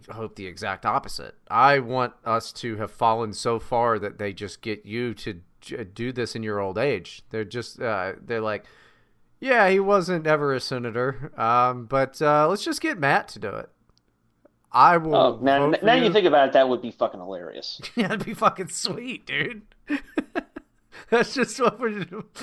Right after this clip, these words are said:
Speaker 1: doing. We're just getting fucking dudes from the internet to be the president.
Speaker 2: Yeah, our, our brains are so liquefied that we can't go, uh, two sentences without saying the N-word.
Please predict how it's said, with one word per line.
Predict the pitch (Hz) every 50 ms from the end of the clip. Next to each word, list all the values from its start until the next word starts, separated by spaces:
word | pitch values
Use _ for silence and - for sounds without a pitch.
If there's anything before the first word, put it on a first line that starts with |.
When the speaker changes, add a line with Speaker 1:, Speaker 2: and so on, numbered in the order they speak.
| - - - 190
Speaker 1:
doing. | 185 196 - 226 240 240 220 -
We're | 208 208
just | 202 220 208 185
getting | - 214 233 233 233 226 160 - _ - - - - 220 _
fucking | _ - 220 208 - - 254 214 185 175
dudes | 156 - 190 202 220 208 -
from | - 233 208 208 190
the | 196 185
internet | 175 170 180 202 220 214 247 247 220 - -
to | - 180
be | 175 196
the | 180 190
president. | 170 - 185 190 185 190 185 - - 269 285 285 254 - _ _ _ _ _ _ _ _ _ _ _ _ _ _ _ _ _ _ _ _ _ _ _ _ _ _ _ -
Speaker 2:
Yeah, | 147 147 131 120
our, | 120 127 123 123 -
our | 143 147
brains | - - 160 165 190 190 170
are | 151 139
so | - - 147
liquefied | 147 131 131 127 131 - 123 - - 110 104 101 98
that | 107 104 107
we | 113 107 _
can't | - - 139 131 123 - - - 117 101
go, | 127 123 117 110 104 98 - _ -
uh, | 107 104 98 95 92 92 92 - _ _ _
two | _ - 151 139
sentences | - - 123 117 117 104 - 113 98
without | 98 110 101 - -
saying | - 120 110 104 95 90
the | 90 95
N-word. | 95 98 101 101 110 113 113 110